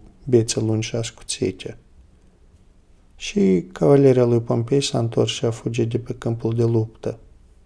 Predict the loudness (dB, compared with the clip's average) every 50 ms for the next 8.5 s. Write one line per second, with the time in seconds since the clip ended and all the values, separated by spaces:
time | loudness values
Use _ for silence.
0 | _ _ _ _ _ -20 -20 -20 _ -20 -20 -20 _ _ -20 -20 _ _ _ _
1 | -2 -2 0 0 0 -2 0 0 2 2 2 2 2 0 -4 -4 -4 0 2 4
2 | 4 2 2 -2 -6 -6 -4 -4 -4 -4 -4 -4 -6 -2 0 0 2 2 2 4
3 | 4 6 6 6 6 4 4 2 2 2 2 0 -2 -2 -4 -6 -4 0 0 0
4 | 2 0 -2 -2 0 0 0 -2 -2 -2 -2 0 0 2 2 2 0 0 -2 -6
5 | -8 -6 -6 -4 -2 0 0 0 0 0 0 0 -2 -2 -2 -2 -2 -2 -2 -2
6 | -2 -2 -2 0 0 0 -2 -2 -2 -4 -6 -6 -4 -2 -2 -2 -2 -2 -2 -4
7 | -8 -10 -8 -6 -6 -6 -4 -4 -4 -4 -4 -4 -6 -8 -8 -6 -6 -6 -6 -6
8 | -8 -6 -6 -6 -6 -6 -8 -10 -10